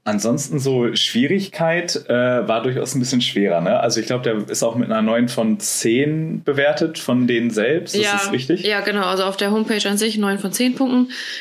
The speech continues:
Speaker 2: Kann ich auch absolut nachvollziehen, ähm, wenn man das mit dem anderen vergleicht.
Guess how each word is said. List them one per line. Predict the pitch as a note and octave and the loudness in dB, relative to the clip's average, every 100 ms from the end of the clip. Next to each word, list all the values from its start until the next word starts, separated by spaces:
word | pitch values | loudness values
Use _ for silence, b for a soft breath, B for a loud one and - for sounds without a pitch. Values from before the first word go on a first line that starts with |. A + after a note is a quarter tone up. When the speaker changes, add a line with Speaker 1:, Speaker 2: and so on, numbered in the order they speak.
| - | -6
Speaker 2:
Kann | A#3 A#3 | 0 2
ich | A3+ | 2
auch | G3 | 0
absolut | G#3 - G3 | -2 0 0
nachvollziehen, | F#3+ G#3+ A3 G3+ G3+ G3+ G#3+ | 0 0 -2 0 0 2 2
ähm, | - F#3+ F3+ F#3 F#3 F3+ B B B _ | 2 0 0 0 -4 -8 B B B _
wenn | F#3+ | 0
man | F#3+ | 2
das | F#3+ G3 | 0 0
mit | |
dem | F#3+ | 0
anderen | F#3+ F#3+ | 0 0
vergleicht. | - G3 F#3+ F#3+ A3 - | 0 0 2 2 0 -4